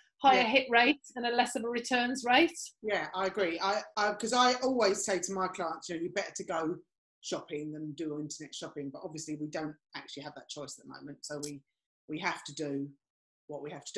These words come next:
Speaker 2: do. Um,
Speaker 1: Exactly.
Speaker 2: and, and I've just been shopping for a client today,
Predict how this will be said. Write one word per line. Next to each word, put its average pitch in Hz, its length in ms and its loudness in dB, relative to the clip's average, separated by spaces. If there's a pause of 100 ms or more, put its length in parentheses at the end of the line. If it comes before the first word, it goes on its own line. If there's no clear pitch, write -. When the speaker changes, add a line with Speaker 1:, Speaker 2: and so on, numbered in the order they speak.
Speaker 2:
do. 127 100 -14 (560)
Um, 185 360 4 (100)
Speaker 1:
Exactly. - 280 -8 (180)
Speaker 2:
and, 185 360 2 (260)
and 185 200 0
I've 196 260 4
just 190 180 -2
been 165 100 -12
shopping 170 280 -4
for 170 120 0
a 160 60 -4
client 165 280 -4
today, 151 680 0